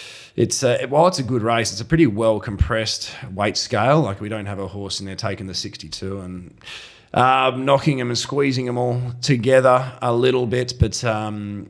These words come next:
look, I, I think the race is between Samizdat and Misty Medal, but, uh, a lean to the best horse who the thousand metres probably doesn't suit. Lean to Samizdat, but willing to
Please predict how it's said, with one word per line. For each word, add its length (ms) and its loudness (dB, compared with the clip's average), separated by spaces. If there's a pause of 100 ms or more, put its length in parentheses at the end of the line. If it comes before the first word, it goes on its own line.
(120)
look, 220 -2
I, 220 -2
I 100 2
think 200 -2
the 80 -4
race 220 -2
is 40 -10
between 320 -6
Samizdat 500 -6
and 260 -8 (160)
Misty 560 -6 (100)
Medal, 560 -4
but, 380 -6
uh, 340 -4
a 100 -4
lean 720 0 (240)
to 320 0
the 100 -6
best 280 -4
horse 360 -6
who 400 -2
the 140 -8
thousand 360 -2
metres 280 -8
probably 260 -8
doesn't 260 -8
suit. 280 -8
Lean 220 2
to 40 0
Samizdat, 640 -4
but 240 -2 (420)
willing 380 6
to 380 2